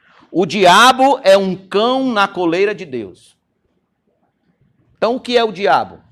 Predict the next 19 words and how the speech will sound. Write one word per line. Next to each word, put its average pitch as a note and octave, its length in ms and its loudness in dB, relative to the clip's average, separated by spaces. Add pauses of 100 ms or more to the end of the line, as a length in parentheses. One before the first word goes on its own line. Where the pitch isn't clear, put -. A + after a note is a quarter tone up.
É A3+ 100 0
um B3 140 -2
cão F3+ 380 -4
na A3 100 -4
coleira F3+ 380 -4
de A3+ 80 -14
Deus. D3+ 260 -12
Quem F#3+ 120 -8
é G#3 60 -4
que G3+ 80 -14
tá G3 120 -2
no F#3+ 100 -8
controle E3+ 420 -4
dele? C4 400 2 (600)
Deus. A2+ 420 -10 (880)
Calvino G#3+ 560 2
dizia G#3 400 -4
o A#3 40 -2
seguinte: F#3 680 -4